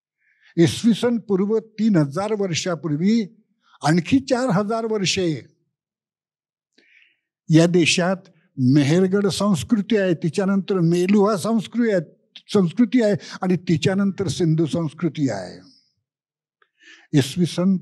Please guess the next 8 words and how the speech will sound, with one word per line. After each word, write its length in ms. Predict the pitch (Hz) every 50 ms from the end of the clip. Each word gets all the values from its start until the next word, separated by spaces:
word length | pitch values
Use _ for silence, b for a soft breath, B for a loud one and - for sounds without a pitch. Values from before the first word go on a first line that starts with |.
| - -
पूर्व 360 | 175 160 151 151 147 170 180 175
साडेचार 720 | - - - - 156 139 143 170 165 139 - 180 170 170 160 - _ -
पाच 220 | 170 160 151 - 165
हजार 280 | 147 120 - 170 156
वर्षाचा 460 | 147 151 135 - - 160 143 135 156
हा 60 | 139 139
काळ 260 | 143 - 139 117 117 107
आहे. 180 | 95 87 85